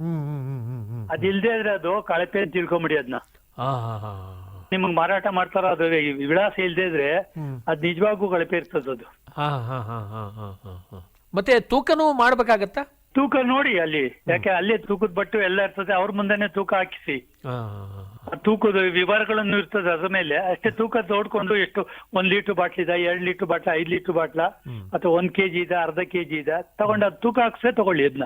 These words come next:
Speaker 1: ಆ, ಮತ್ತೆ ಪೀಡನಾಶಕದ ಹೆಸರುಗಳೆಲ್ಲ ನೋಡ್ಕೋಬೇಕಾಗತ್ ನಾವು.
Speaker 2: ನೋಡ್ಕೋಬೇಕು, ಅದ್ರ ಮೇಲೆ ಇರ್ತದೆ, ಪೀಡನಾಶಕದ ಹೆಸರು ಇರ್ತದೆ,
Speaker 1: ಹ್ಮ್.
Speaker 2: ತಯಾರಕರ ಹೆಸರು ಇರ್ತದೆ, ಎಲ್ಲ ಇರ್ತದೆ, ಸಂಪೂರ್ಣ ಮಾಹಿತಿ ಇರ್ತದೆ ಅದ್ರ ಮೇಲೆ.
Speaker 1: ಆ, ಅಂದ್ರೆ ಬ್ರ್ಯಾಂಡ್ ಹೆಸರು ಇರುತ್ತೆ, ಮತ್ತೆ ರಾಸಾಯನಿಕ ಹೆಸರು ಇರುತ್ತೆ.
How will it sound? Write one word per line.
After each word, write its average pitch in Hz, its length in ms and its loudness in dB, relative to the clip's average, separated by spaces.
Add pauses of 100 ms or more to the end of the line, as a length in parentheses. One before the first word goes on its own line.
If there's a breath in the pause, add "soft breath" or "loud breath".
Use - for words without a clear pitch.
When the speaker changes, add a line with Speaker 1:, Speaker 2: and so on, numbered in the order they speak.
(340)
Speaker 1:
ಆ, 123 420 -6
ಮತ್ತೆ 233 500 2
ಪೀಡನಾಶಕದ 254 720 0 (500)
ಹೆಸರುಗಳೆಲ್ಲ 247 640 4
ನೋಡ್ಕೋಬೇಕಾಗತ್ 214 720 4
ನಾವು. 110 280 -6 (140)
Speaker 2:
ನೋಡ್ಕೋಬೇಕು, 233 580 4
ಅದ್ರ 190 120 0
ಮೇಲೆ 247 220 2
ಇರ್ತದೆ, 220 340 0
ಪೀಡನಾಶಕದ 226 560 -2
ಹೆಸರು 185 280 -2
ಇರ್ತದೆ, 180 460 -2
Speaker 1:
ಹ್ಮ್. - 160 -10
Speaker 2:
ತಯಾರಕರ 196 420 2
ಹೆಸರು 185 260 2
ಇರ್ತದೆ, 175 340 2
ಎಲ್ಲ 190 320 4
ಇರ್ತದೆ, 202 200 -2
ಸಂಪೂರ್ಣ 208 500 0 (540 loud breath)
ಮಾಹಿತಿ 180 380 2
ಇರ್ತದೆ 170 380 0
ಅದ್ರ 147 100 0
ಮೇಲೆ. 151 420 -2 (140)
Speaker 1:
ಆ, 110 60 -12
ಅಂದ್ರೆ 151 440 -2
ಬ್ರ್ಯಾಂಡ್ 175 420 2
ಹೆಸರು 226 240 2
ಇರುತ್ತೆ, 220 320 2
ಮತ್ತೆ 226 400 2
ರಾಸಾಯನಿಕ 202 440 2
ಹೆಸರು 220 240 0
ಇರುತ್ತೆ. 165 400 0